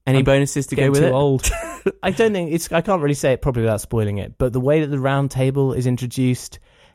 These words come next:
Speaker 2: is so ridic-, it's, it's basically embarrassing, and you know that the actors at that scene are all thinking, <laughs> "This is ridiculous."
Speaker 1: Does it, like, come up out the ground or
Speaker 2: I know, I
Speaker 1: something?
Speaker 2: can't, I can't even begin to tell you. Like, there, well, there's one part of it where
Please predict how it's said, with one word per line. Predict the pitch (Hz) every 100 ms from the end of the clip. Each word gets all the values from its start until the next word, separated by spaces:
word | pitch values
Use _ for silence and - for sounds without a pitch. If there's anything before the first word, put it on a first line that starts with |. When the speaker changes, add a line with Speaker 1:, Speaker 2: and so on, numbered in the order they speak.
| -
Speaker 2:
is | 139
so | - - 202 190
ridic-, | 160 131 - - - -
it's, | 147 - - _ _ -
it's | 147 -
basically | - 190 180 131 127
embarrassing, | 117 120 117 110 - 107 -
and | 127 143
you |
know | 147 147 143 131 113 - - - _
that | 131 120
the | 120
actors | - - 117 95 - - - _ -
at | 113
that | 117 117
scene | - 120 107 95
are | 113 113
all | 110
thinking, | 117 107 - 104 101 101 _
<laughs> | _ _ 113 - -
"This | 135 -
is | 107 - -
ridiculous." | 139 123 - - 104 110 -
Speaker 1:
Does | 127
it, | 143
like, | 131
come | 143 139
up | 120
out | 135
the | 117
ground | 123 135 127
or | 92 -
Speaker 2:
I |
know, | 139 131
I | 143
Speaker 1:
something? | -
Speaker 2:
can't, | 143
I | 147
can't | 165 151 143
even | 131 131 117
begin | 120 120
to | 117
tell | - 123
you. | - 151 -
Like, | 147
there, | 160 170
well, | 165
there's | 170 170
one | 175 175
part | 170 156
of | 127
it | 113
where | 127 123 123